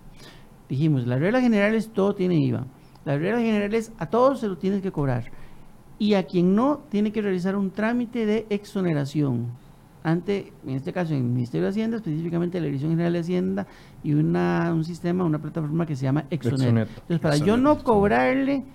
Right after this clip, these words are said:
Speaker 1: el cliente tendría que presentarle la exoneración.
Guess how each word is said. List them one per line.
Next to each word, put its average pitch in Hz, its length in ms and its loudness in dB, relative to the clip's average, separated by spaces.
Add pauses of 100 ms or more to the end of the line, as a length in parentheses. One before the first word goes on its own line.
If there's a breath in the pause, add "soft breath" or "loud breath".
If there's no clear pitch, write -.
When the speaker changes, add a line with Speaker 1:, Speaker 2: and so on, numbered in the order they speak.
(500 loud breath)
Speaker 1:
el 262 220 4
cliente 285 560 2
tendría 175 600 -2
que 214 120 -2
presentarle 240 960 -2
la 185 180 0
exoneración. 143 960 -2